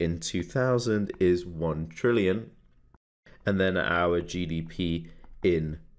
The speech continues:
two thousand one is one point one trillion. So now let's calculate the percentage change of this. So it's new figure of one point one trillion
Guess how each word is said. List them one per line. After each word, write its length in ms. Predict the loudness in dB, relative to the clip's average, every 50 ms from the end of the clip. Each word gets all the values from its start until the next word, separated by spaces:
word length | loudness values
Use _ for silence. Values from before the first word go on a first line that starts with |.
| -20 _ -20 -20 _ _ _ _ _ -10
two 160 | -6 -4 0
thousand 440 | 2 2 2 2 0 -2 -2 -2 0
one 300 | 2 2 2 0 0 -2
is 200 | -4 -4 -4 -4
one 320 | -2 -2 -2 -2 -2 -4
point 240 | -4 -4 -4 -4 -2
one 320 | -2 0 0 0 0 -2
trillion. 500 | -4 -2 0 2 2 2 2 2 0 -2 -6 -12 -20 -20 -20 -20 -20 -20 -20 -16 -8 -2
So 120 | 2 2 4
now 200 | 4 4 4 4
let's 180 | 2 2 0
calculate 380 | 0 0 0 2 2 2 2 2
the 80 | 0
percentage 520 | -4 -2 0 0 0 0 -2 -6 -8 -6 -4
change 280 | -2 0 0 0 0
of 100 | 0 2
this. 180 | 2 2 2 2
So 260 | 0 0 2 2 2
it's 180 | 2 0 -2 -4
new 240 | -2 0 0 0 0
figure 400 | 2 2 2 4 4 4 4 4
of 260 | 2 0 -4 -4 -4
one 220 | -4 -2 -2 -2
point 160 | -2 -4 -2
one 200 | -2 0 0 -2
trillion 540 | -2 -2 0 0 2 4 2 2 2 -2 -6